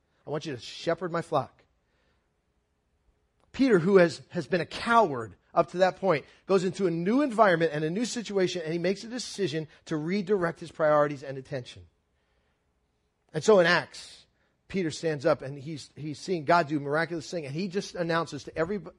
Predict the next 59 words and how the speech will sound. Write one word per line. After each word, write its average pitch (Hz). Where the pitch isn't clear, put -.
people 196
who, 165
it'll 190
cost 208
him 156
something 139
to 135
do 147
this. 117
He 127
goes, 123
"Let 143
it 151
be 160
known. 135
Let 143
it 175
be 190
known 143
exactly 123
what's 165
going 143
on 127
here." 110
It 156
is 156
in 156
the 151
name 156
of 120
Jesus 139
Christ 127
of 117
Nazareth 120
that 110
these 117
people 113
are 110
being 110
healed. 101
It 98
says 156
they 147
looked 143
at 151
Peter 175
and 156
John 147
and 139
they 123
recognized 151
them 135
as 117
people 165
who 156
had 120
been 139
with 123
Jesus. 107